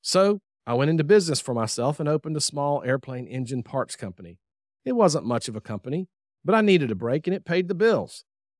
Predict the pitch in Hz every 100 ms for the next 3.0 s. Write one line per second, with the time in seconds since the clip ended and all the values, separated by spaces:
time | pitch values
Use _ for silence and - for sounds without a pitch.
0 | _ _ _ 104 113 143 160 160 196 143
1 | 120 113 117 _ _ - - 151 160 160
2 | 104 123 147 151 135 160 151 180 175